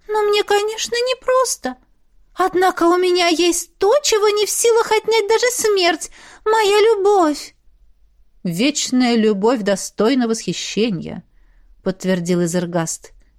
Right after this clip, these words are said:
Мисси скромно потупилась и кивнула.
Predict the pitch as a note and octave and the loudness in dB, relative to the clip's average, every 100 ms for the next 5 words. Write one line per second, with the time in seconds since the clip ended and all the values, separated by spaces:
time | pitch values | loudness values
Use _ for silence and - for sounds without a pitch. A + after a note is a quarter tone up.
0 | - C4+ B3+ - A3 - G#3+ G3 F#3 F3+ | -2 0 0 -4 -6 -4 -2 -2 -2 -6
1 | - D#4 - F#4 F#4 E4+ - D#4+ A#3+ F#3 | -4 -6 -2 -2 -2 -6 -4 -2 0 0
2 | F3 E3+ | -2 -6